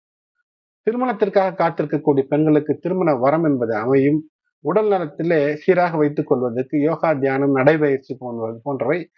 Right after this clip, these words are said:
மிக முக்கியம். மாணவர்கள் உங்களுடைய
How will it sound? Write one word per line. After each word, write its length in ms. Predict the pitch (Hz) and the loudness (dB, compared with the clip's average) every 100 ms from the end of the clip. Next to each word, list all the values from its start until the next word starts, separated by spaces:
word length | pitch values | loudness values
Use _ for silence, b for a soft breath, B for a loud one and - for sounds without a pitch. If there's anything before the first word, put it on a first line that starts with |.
| _ _ | _ _
மிக 280 | 135 180 | -6 -4
முக்கியம். 540 | 147 123 - 131 160 - b b | -4 -4 -6 -6 -6 -10 b b
மாணவர்கள் 840 | 120 131 190 214 185 - 127 139 - _ _ _ _ _ _ _ | -6 -2 0 0 0 -2 -6 -6 -10 _ _ _ _ _ _ _
உங்களுடைய 840 | 139 185 175 160 170 151 143 151 | -2 0 0 0 0 0 -2 -4